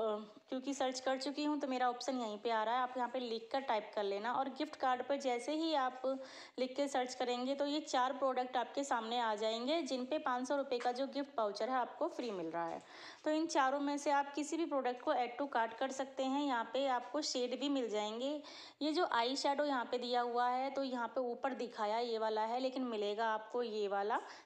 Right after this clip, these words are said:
जिसमें कि चार आई शैडो आते हैं और इसमें आपको totally दो शेड मिल जाएंगे यहाँ पे। तो अपनी पसंद का कोई भी, अ,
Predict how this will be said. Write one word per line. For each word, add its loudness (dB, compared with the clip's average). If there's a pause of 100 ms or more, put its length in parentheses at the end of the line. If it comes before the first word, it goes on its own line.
जिसमें -2
कि -2
चार 2
आई 0
शैडो 0
आते 0
हैं -2
और 2
इसमें -2
आपको -2 (140)
totally 0 (180)
दो 0
शेड 0
मिल -2
जाएंगे -2
यहाँ 0
पे। -2
तो -2
अपनी -4
पसंद -6
का -2
कोई -2
भी, -4 (480)
अ, 2